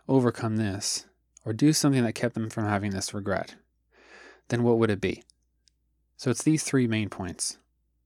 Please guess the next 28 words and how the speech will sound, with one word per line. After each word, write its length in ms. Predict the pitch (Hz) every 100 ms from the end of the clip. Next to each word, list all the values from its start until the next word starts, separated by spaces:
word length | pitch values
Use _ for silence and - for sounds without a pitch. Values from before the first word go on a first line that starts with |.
| _ _ _ - - - - _
Number 220 | - 165 185
one, 460 | 143 120 98 98 - _ _ _ _ _ _ _ _
this 180 | - 160
is 120 | 190
something 380 | - 160 147 139
that 180 | 123 123
was 280 | 123 113 -
pointed 420 | - - 127 123 110
to 320 | - 123 113
quite 420 | - - 127 135
a 80 | 123
bit 280 | 117 104 -
throughout, 600 | - 120 113 113 110 - - - - - - _
uh, 300 | 117 110 107
more 320 | 104 120 143 147
than 160 | 127
one 320 | 117 104 95 - _ _ _ _ -
of 120 | 107
the 100 | 104
regrets. 640 | 98 98 92 90 - - _ _ _ _ _ _ _ _ _ _ _ _ _ _ _ - _
And 140 | 123
that 160 | 143 202
was 180 | 185 -
the 120 | 135
quality 560 | - - 143 160 175 156
of 100 | 135
your 120 | 120
life 440 | 107 95 101 -